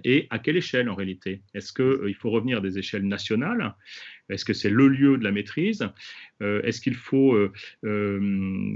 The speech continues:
gonfler en quelque sorte ou, euh, muscler le, le multilatéralisme contre les politiques bilatérales de Trump et donc refaire des organes cosmopolitiques du type onu, euh, ou pas,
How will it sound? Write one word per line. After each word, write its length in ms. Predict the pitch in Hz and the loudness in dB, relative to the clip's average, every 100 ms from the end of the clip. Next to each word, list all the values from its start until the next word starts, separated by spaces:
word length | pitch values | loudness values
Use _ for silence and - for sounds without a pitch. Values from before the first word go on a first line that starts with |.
| 107 | 2
gonfler 460 | 120 156 - 165 | 6 6 4 2
en 80 | 143 | 2
quelque 300 | - 120 123 | 2 0 -2
sorte 480 | 123 139 135 135 - | -2 -2 -2 -4 -6
ou, 160 | 123 110 | 0 2
euh, 100 | 104 | 2
muscler 480 | 135 135 151 147 | 0 0 2 4
le, 220 | 139 113 104 | 4 2 0
le 100 | 107 | 0
multilatéralisme 1000 | 117 117 120 113 117 110 117 131 - 131 | 0 0 -2 0 0 0 0 -2 -2 -4
contre 400 | - 139 135 120 | 0 0 2 2
les 80 | 113 | 2
politiques 540 | 120 110 107 - 117 | 2 -2 -2 -4 -2
bilatérales 580 | 110 110 110 107 107 107 | 2 0 0 -4 -2 -4
de 100 | 101 | -4
Trump 400 | - 120 120 117 | -6 -2 -2 0
et 60 | 101 | 0
donc 180 | 101 - | -2 0
refaire 420 | 123 120 131 123 | -2 0 -2 0
des 160 | 101 110 | -2 -2
organes 500 | 101 113 113 101 92 | -2 -2 -2 -4 -4
cosmopolitiques 920 | 101 - 95 - 107 101 - 117 117 | -8 -6 -8 -4 -4 -2 2 4 2
du 120 | 92 | -4
type 220 | - 104 - | -4 -4 2
onu, 440 | 117 123 131 135 - - - - | 4 6 4 0 -8 -20 -18 -6
euh, 240 | 104 98 - | -4 -2 -2
ou 100 | 113 | -2
pas, 340 | 160 180 208 | 2 2 0